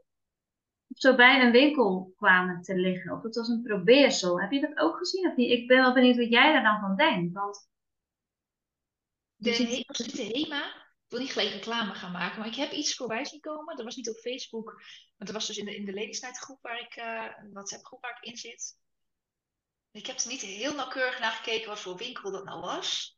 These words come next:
Speaker 1: Nee, dat maakt ook eigenlijk niet uit inderdaad. En dan hoef ik geen <laughs> reclame te maken, maar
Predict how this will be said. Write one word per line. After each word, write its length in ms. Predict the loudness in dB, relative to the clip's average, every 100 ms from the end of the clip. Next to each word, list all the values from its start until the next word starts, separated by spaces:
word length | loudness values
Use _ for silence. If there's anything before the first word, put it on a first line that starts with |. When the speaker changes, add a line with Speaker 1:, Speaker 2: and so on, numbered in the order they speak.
| _
Speaker 1:
Nee, 180 | 4 6
dat 100 | 8
maakt 240 | 8 6
ook 80 | 4
eigenlijk 300 | 4 4 2
niet 140 | 6
uit 180 | 6 6
inderdaad. 440 | 4 6 6 6 4
En 220 | -4 -6
dan 120 | -8
hoef 180 | -8 -8
ik 60 | -4
geen 340 | 0 0 -4 _ _
<laughs> 340 | _ -8 2 4
reclame 400 | 6 4 4 2
te 60 |
maken, 360 | 6 8 8 6
maar 440 | 6 4 -4 _